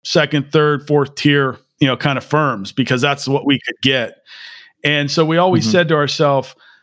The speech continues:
Speaker 1: "We have to kinda work our way up. We have to do, you know, if we're doing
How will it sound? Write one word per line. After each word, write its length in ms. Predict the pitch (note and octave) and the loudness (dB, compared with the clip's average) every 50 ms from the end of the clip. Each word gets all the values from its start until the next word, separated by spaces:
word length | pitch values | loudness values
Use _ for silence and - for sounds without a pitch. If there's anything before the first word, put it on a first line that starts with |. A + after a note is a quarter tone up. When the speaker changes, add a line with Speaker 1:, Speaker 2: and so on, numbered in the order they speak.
| _ _ _ _ - | _ _ _ _ 0
Speaker 1:
"We 160 | D3 D3 D#3 | 2 4 4
have 160 | F3 E3 E3+ | 2 0 -2
to 80 | - C#3+ | -4 -4
kinda 260 | - F3 F3 D#3+ D3+ | 0 0 0 2 2
work 260 | D3 E3 E3+ D#3+ E3 | 2 2 2 2 2
our 140 | E3+ D3+ D3+ | 0 0 2
way 260 | D3 D#3 D3+ D3 D3+ | 2 2 2 2 2
up. 300 | D3+ D3 C3 A#2 - _ _ - | 2 2 0 -2 -6 _ _ -2
We 100 | C3+ C#3 | 0 2
have 120 | C#3 C#3 | 2 2
to 80 | - D3 | 0 -2
do, 540 | C#3 B2+ C#3+ D3 D3 D3 C#3+ C#3+ C#3 C3 - _ _ _ _ _ | -2 0 2 2 2 2 0 0 -2 -4 -8 _ _ _ _ _
you 80 | - D3 | 2 2
know, 60 | C#3+ | 2
if 80 | A#2+ | 2
we're 80 | D3 C#3+ | 0 0
doing 500 | C3+ D3 E3 E3 D#3+ D3+ D3 C#3 C#3 - | 0 2 2 2 2 2 0 -2 -4 -8